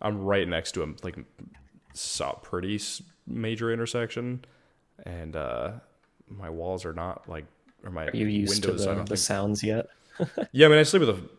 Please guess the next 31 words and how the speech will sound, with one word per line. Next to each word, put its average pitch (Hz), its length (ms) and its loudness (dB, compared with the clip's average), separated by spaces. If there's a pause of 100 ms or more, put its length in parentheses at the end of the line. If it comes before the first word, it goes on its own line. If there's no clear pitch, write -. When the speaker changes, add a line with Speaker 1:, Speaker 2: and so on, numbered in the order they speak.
(160)
Speaker 1:
large 98 460 2
ass 87 220 2
fan, 90 420 -2
so, 92 140 -4
like, 80 220 -4
I'm 104 120 0
fine 87 320 -4
when 82 80 -6
I 67 60 -8
sleep. 80 420 -8
It's - 140 -10
just, 90 140 -8
like, 80 120 -10
during 80 220 -6
the 78 80 -6
Speaker 2:
Mm. - 40 -10
Speaker 1:
day, 71 220 -6
I 73 80 -6
definitely 85 260 -12
don't 67 180 -10
have 76 180 -10
silence. - 640 -10 (880)
Like, - 80 -18
it's - 160 -14
not 87 160 -8
like - 140 -10
it - 80 -8
Speaker 2:
It's, - 80 -4
Speaker 1:
was. - 100 -2
Speaker 2:
it's - 160 -2
strange. - 680 -4